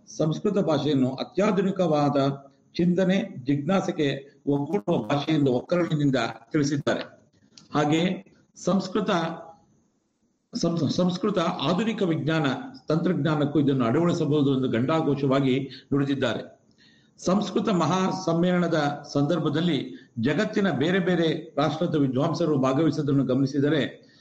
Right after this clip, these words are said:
ಸಂಸ್ಕೃತವು ವಿಶ್ವ ಭಾಷೆ ಆಗುವುದ-, ಆಗುವ ಎಲ್ಲ ಅರ್ಹತೆಯನ್ನು ಪಡೆದಿದೆ ಎನ್ನಬಹುದು. ನಮ್ಮ ದೇಶದ, ನಮ್ಮ, ನಮ್ಮ ಎಲ್ಲಾ ದೇಶೀಯ ಭಾಷೆಗಳು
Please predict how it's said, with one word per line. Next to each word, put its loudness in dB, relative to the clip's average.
ಸಂಸ್ಕೃತವು 0
ವಿಶ್ವ 0
ಭಾಷೆ 2
ಆಗುವುದ-, 0
ಆಗುವ 2
ಎಲ್ಲ 2
ಅರ್ಹತೆಯನ್ನು 0
ಪಡೆದಿದೆ 2
ಎನ್ನಬಹುದು. 0
ನಮ್ಮ 4
ದೇಶದ, 0
ನಮ್ಮ, 2
ನಮ್ಮ 2
ಎಲ್ಲಾ 2
ದೇಶೀಯ 2
ಭಾಷೆಗಳು 0